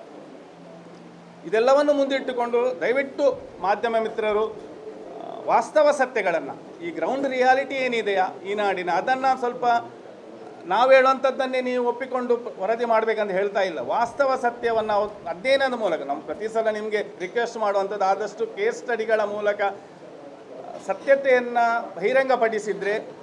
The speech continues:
ಸರ್ಕಾರದ ಕಣ್ಣು ತೆರೆಸುವಂಥದ್ದು, ಆ,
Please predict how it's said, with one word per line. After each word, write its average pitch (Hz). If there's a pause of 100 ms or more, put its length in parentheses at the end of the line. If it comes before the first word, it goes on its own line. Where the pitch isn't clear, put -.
(340)
ಸರ್ಕಾರದ 247
ಕಣ್ಣು 240
ತೆರೆಸುವಂಥದ್ದು, 233 (440)
ಆ, 220